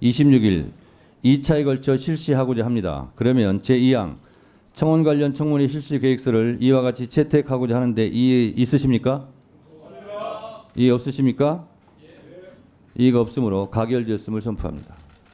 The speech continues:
참고인 출석 요구의 건은 배부해드린 유인물과 같이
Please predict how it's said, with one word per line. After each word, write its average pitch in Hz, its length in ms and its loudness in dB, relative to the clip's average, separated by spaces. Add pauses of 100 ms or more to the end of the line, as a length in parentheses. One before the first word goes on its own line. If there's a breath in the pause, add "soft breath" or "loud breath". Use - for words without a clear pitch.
(2500)
참고인 143 460 0
출석 143 360 -2
요구의 123 340 0
건은 117 260 2
배부해드린 120 560 0
유인물과 117 500 2
같이 101 560 -2